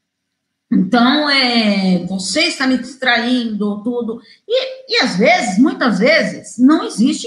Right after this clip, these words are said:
nenhuma traição. Mas a pessoa começa a inventar essas histórias pra ela mesma,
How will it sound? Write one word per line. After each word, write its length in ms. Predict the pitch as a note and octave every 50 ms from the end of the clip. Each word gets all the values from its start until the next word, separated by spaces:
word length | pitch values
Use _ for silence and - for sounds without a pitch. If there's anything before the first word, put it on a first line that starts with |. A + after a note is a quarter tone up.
| A#4+
nenhuma 320 | A4 F4+ F4 E4+ E4+ F4+ F4+
traição. 640 | F4+ F4+ F4 F4 - - G#4+ A4+ A4+ F#4 - - - _ _ _ - -
Mas 140 | C4+ C#4 D4
a 40 | D#4
pessoa 360 | - D#4 D4 - - D#4+ E4
começa 380 | D#4+ E4 D#4 E4 E4+ D#4+ D#4+ -
a 160 | - - D4+
inventar 760 | F4+ F#4+ F#4 F#4 G4+ G4 F#4+ - - - C#4+ D#4 E4 E4+ E4 C#4
essas 280 | C4+ C4 - C4+ B3+ A3+
histórias 720 | C4 B3+ - - - B3+ C4+ C#4 C4+ B3+ B3 A3+ A3+ -
pra 260 | - - B3+ B3 A#3+ A#3+
ela 220 | C4 C4+ D4+ D4
mesma, 540 | C4+ B3 A3+ G#3+ G#3 G3+ - - F3 D3+ -